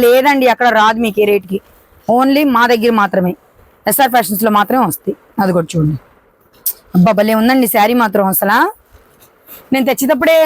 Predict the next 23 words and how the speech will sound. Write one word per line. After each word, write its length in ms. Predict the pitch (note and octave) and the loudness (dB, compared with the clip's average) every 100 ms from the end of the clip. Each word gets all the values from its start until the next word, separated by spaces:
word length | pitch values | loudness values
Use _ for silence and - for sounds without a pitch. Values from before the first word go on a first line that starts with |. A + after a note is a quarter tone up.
| C#4 | 2
అనుకున్నాను, 460 | B3 C#4 C4+ A3+ F#3+ F#3+ | 0 0 0 0 -2 -2
అబ్బా 160 | G#3+ A#3+ | 0 2
ఇలా 180 | A3+ B3+ B3+ A3 | 2 2 0 0
గబగబా 280 | A#3+ C#4 C#4 | 0 2 2
ఎప్పుడు 200 | A#3 C4 D4 | 2 2 0
వెళ్తాను, 300 | C4 B3+ A#3+ | 0 -2 -2
ఎప్పుడు 160 | A3+ C#4 | -2 -2
వీడియో 160 | C4+ C4 C4 | 0 -2 -2
తీసేయాలి, 400 | - B3 A3+ A3 - _ _ A#3+ | -2 0 2 0 -4 _ _ -4
ఎప్పుడు 180 | A#3+ C#4 | 0 0
మనం 120 | C4 A#3 | 2 2
వాళ్ళందరూ 400 | A#3 B3+ B3+ A#3 | 2 2 2 0
చూపించేయాలని 600 | B3+ A#3+ B3 A#3+ A3+ G#3+ G#3 | 0 0 2 2 2 0 -2
చెప్పి 160 | G3+ A3+ | -2 -2
అసలు 180 | F#3+ F#3 - | -2 -4 0
చాలా 320 | G#3 A#3+ C4+ A3+ - _ _ _ | 2 4 2 0 -4 _ _ _
ఆరాటంగా 600 | G#3 A#3 C#4 F#4 F4+ E4+ D4+ | 0 2 4 2 2 2 2
వచ్చానన్నమాట. 520 | B3+ C4+ A#3+ A#3 G#3+ G#3+ G#3 G#3 | 2 0 0 0 0 0 2 2
ఆరాటం 300 | A3 C4 C4 B3 | 2 0 0 0
అంటారా? 280 | B3 B3+ D#4 A#3+ A3+ | 0 2 2 2 0
ఆరా-, 180 | G#3+ G#3+ A3 | -2 -2 -2
ఓకే, 180 | - E3+ | 0 -4
ఓకే, 120 | - | -4